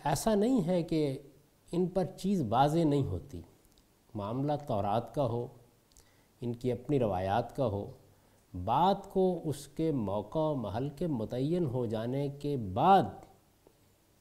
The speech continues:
असल मानी से फेर देते हैं। युहर्रिफूनल कलमा मिन बाद मवाज़िही। अब ये हजरात चूँकि रिसालत पाक सल्लल्लाहु अलैहि वसल्लम के पास अपने मामलात लेकर आए हैं,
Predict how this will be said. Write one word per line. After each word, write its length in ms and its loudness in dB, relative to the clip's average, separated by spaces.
असल 340 -4
मानी 240 -2
से 120 -10
फेर 180 -8
देते 320 -16
हैं। 320 -14
युहर्रिफूनल 720 -2
कलमा 320 2
मिन 280 2
बाद 280 0
मवाज़िही। 580 -2
अब 160 0
ये 140 4
हजरात 440 4
चूँकि 240 2
रिसालत 500 0
पाक 220 0
सल्लल्लाहु 20 -10
अलैहि 100 -2
वसल्लम 200 -2
के 120 -4
पास 300 -4
अपने 220 -4
मामलात 560 2
लेकर 260 0
आए 180 -4
हैं, 200 -12